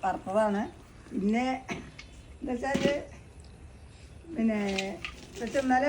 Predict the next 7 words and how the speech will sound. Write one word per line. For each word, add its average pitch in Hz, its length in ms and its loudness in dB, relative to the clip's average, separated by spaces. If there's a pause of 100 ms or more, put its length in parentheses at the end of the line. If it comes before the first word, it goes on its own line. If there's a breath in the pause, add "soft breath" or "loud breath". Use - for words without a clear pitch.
വറുത്ത് 294 260 2
വെച്ചല്ലേ 254 440 2
ഇങ്ങനെ 202 240 -2
കലകലാന്ന് 247 560 6 (280)
കൈ 208 200 2
എടുക്കുള്ളൂ 196 460 2
ട്ടോ. 175 100 -2